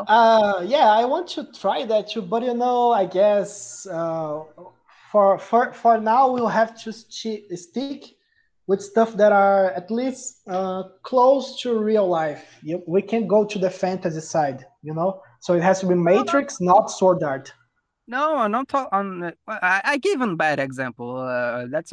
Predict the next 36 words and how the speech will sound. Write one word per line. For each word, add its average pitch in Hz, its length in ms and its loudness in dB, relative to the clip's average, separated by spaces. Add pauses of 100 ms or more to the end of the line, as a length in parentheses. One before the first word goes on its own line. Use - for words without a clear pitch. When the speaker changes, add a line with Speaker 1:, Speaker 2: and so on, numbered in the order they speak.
(120)
Speaker 2:
that's 151 200 -4
my 160 140 -4
fault. 117 340 -6
I 131 120 -6
gave 147 180 -8
a 156 60 -8
bad 151 240 0
example, 165 500 -4
but, 196 360 2
I 196 100 0
mean, 196 160 -4 (460)
yeah, 147 300 2
I'm, 160 260 0
I'm 175 160 -2
talking 262 360 -4
about 247 340 -2
real 180 360 -2
life, 165 340 0 (120)
uh, 131 200 -14 (180)
skills 131 460 -8
and 127 200 -10
real 165 220 -2
life 147 260 0
knowledge. 135 460 -6 (380)
For 165 100 -2
example, 135 500 -6
there's 165 260 -4
some, 170 300 -10
there's, 175 240 -4 (200)
there's 160 380 -6
a, 165 720 -4 (760)
there's 226 180 -4
a 233 60 -2 (140)
coo-, 220 240 -4 (120)
cooking 139 540 -4
simulation, 143 600 -6